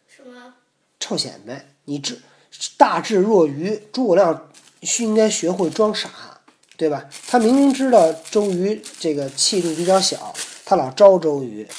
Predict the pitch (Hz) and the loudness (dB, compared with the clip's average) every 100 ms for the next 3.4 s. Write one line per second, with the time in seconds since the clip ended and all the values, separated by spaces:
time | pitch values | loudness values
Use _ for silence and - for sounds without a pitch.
0 | - 151 139 131 - - - - - - | -10 -6 -6 -8 -12 -20 -20 -20 -20 -20
1 | - - 165 214 214 196 165 156 147 - | -18 -2 2 4 4 2 2 0 -2 -10
2 | - - - _ _ - 185 165 160 214 | -20 -20 -20 _ _ -10 -4 -4 0 4
3 | 233 233 190 | 4 4 -4